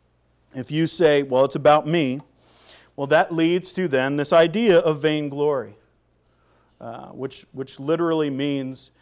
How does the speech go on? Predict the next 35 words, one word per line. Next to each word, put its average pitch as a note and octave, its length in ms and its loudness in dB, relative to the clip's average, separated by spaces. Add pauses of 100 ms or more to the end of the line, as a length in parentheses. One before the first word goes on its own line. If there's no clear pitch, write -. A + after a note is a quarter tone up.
(280)
empty D#3 380 -4
worship. B2+ 580 -8 (1400)
When, C#3 220 -6
when D3+ 120 0
you F#3+ 120 2
are E3 80 4
doing F#3 260 0
things F3 280 -4
for C#3+ 140 -8
you C#3+ 600 -4 (340)
in D3 160 -8
the C3+ 80 -6
context F#3 560 -4
of F3 80 -14
the D#3 80 -6
church, - 720 -4 (600)
you're E3+ 160 2
saying F3 480 -2
that D#3 320 2
this G#3 180 -4
is E3 80 -6
about D#3 360 2
me. F3 300 -4
I F3+ 200 -2
need F#3+ 260 -4
to F3+ 100 -10
get D#3+ 260 -4
some F3 220 -10
worship. G3+ 460 -4
I D#3 120 -4
need G3 200 -4
to E3 60 -10
get E3 180 -4
some F3+ 220 -8
praise. D#3+ 600 -4